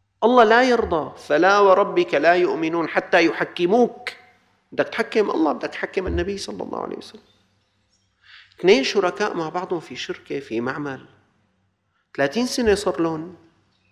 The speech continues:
ليش تؤذيه؟ ليش يؤذيك؟ أخي ماشي الحال، أنتوا ما عاد توافقتوا، خير إن شاء الله،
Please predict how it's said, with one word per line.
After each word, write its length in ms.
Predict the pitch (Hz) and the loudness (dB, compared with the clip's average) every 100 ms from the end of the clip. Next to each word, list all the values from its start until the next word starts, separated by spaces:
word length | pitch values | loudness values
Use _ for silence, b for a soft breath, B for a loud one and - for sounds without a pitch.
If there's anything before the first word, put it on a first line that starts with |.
| _ _ _ _ _ _ _ - | _ _ _ _ _ _ _ -4
ليش 240 | 277 - | -2 -2
تؤذيه؟ 580 | 226 175 160 165 160 156 | 0 0 2 0 0 -2
ليش 280 | 180 202 - | -2 -2 -2
يؤذيك؟ 360 | 151 147 151 | -4 -4 -6
أخي 200 | 185 - | -6 -4
ماشي 260 | 226 208 156 | -4 -4 -6
الحال، 340 | - 165 170 | -6 -6 -6
أنتوا 360 | - 175 175 175 | -6 -4 -4 -4
ما 160 | - 156 | -2 -2
عاد 200 | 113 - | -4 -4
توافقتوا، 540 | 127 123 127 - 160 _ - | -4 -4 -10 -16 -18 _ -8
خير 100 | 339 | -6
إن 80 | 311 | -4
شاء 200 | - 311 | -6 -10
الله، 160 | 302 | -12